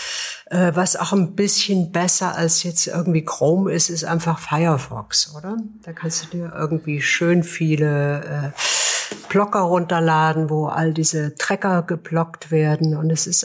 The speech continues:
einfach ein bisschen besser, ohne dass du grad jetzt anfängst, dir deinen Computer selber zusammenzuschrauben.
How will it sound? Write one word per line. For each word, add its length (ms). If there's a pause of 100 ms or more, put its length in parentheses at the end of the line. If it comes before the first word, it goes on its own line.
einfach 240
ein 160
bisschen 460
besser, 400
ohne 260
dass 220
du 80
grad 480
jetzt 360
anfängst, 680
dir 80
deinen 200
Computer 500
selber 340
zusammenzuschrauben. 1120